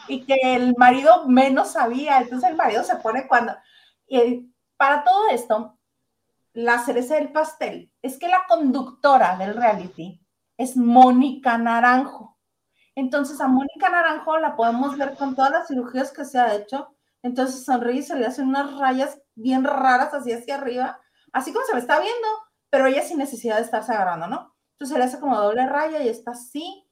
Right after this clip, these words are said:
y ya parece como la hermana perdida de Laura Bozzo, está bien rara. Eso sí, la cara perfecta, así jalada, ¿no? Si fuera foto, se vería perfecta.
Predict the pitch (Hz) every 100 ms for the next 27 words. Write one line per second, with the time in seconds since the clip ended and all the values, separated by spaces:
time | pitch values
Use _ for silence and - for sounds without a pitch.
0 | _ _ - 240 247 247 262 254 294 285
1 | 262 233 208 196 190 202 214 233 196 214
2 | 240 202 190 226 240 277 330 330 302 -
3 | 220 - 202 196 202 - - - - -
4 | _ _ _ - 320 330 294 330 440 539
5 | _ _ _ 240 220 - 269 311 392 -
6 | 202 - - 202 - 254 247 - 233 202
7 | - - 277 - _ _ _ _ _ _
8 | - 254 302 381 - 415 440 403 240 240
9 | 240 202 - -